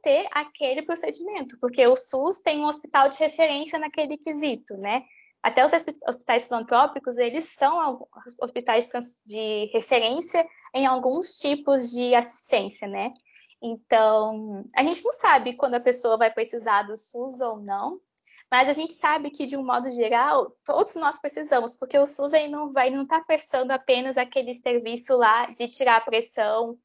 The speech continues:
ou de fazer uma cirurgia. Ele está em outros campos também, de análise de água, de saneamento, que, de alguma forma, nós todos estamos, é,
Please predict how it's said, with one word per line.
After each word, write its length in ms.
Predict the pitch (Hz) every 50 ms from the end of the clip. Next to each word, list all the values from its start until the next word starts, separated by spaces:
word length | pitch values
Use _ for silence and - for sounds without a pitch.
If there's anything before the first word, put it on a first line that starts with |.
| _ _ _ _ _
ou 360 | - - 220 220 226 233 233 240
de 240 | 214 226 226 226
fazer 240 | 220 254 233 214 226
uma 120 | 226 226 233
cirurgia. 720 | 233 - 233 226 233 240 220 226 226 214 196 185 180 - - _ _ _ _ _ -
Ele 220 | - 233 233 247 277
está 440 | 285 - - 277 262 269 302 339
em 160 | 349 320 302 294
outros 340 | 294 320 311 349 339 339
campos 460 | - - 269 247 269 302 302 - - -
também, 480 | - 247 220 220 214 208 220 240 247
de 160 | 240 240 233
análise 540 | 208 190 196 202 190 185 185 196 190 190 190
de 160 | 185 - 247
água, 640 | 262 233 214 208 208 208 202 196 196 190 196 190 185 185 _ _ -
de 60 | 220
saneamento, 1300 | 208 - 214 190 202 202 214 254 262 240 220 202 202 220 220 214 208 202 202 202 208 _ - 214 208 - _ _ _ _ _ _
que, 140 | - - 269
de 80 | 247 294
alguma 360 | 277 254 277 330 392 453 415
forma, 560 | - - - 247 240 254 285 302 330 339 339 339 _ _ _ -
nós 280 | 247 277 339 - - -
todos 460 | - 277 254 269 294 330 330 320 320
estamos, 680 | 330 320 - - 294 247 240 240 247 277 302 311 294 -
é, 680 | - - 262 254 254 254 247 240 233 226 226 220 214